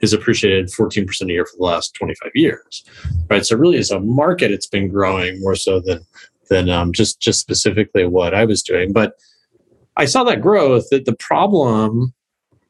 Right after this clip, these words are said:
eh, the problem then, the problem today is still to allocate to that asset class. Um, you really have to have millions of dollars to buy a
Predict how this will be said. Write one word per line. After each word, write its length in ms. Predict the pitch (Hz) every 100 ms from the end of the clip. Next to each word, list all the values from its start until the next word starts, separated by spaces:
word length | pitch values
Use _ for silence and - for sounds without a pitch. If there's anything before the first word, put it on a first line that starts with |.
| _ -
eh, 160 | 120 135
the 80 | 135
problem 320 | 165 147 123
then, 200 | 135 135
the 80 | 104
problem 300 | 123 107 90
today 580 | 113 127 156 117 104
is 160 | 107 104
still 200 | - 127
to 120 | 117
allocate 440 | 104 120 135 - -
to 80 |
that 100 | 101
asset 340 | 98 123 131 110
class. 600 | - 90 85 85 - - _ _ _ _ _ _ _ _ - -
Um, 220 | 98 104
you 160 | 107
really 220 | 117 127 127
have 180 | 107
to 100 | -
have 400 | 90 101 92 92 85 _ _ _ _ 110
millions 340 | 113 117 110
of 60 | 98
dollars 420 | 95 95 90 -
to 80 | 95
buy 160 |
a 60 | 90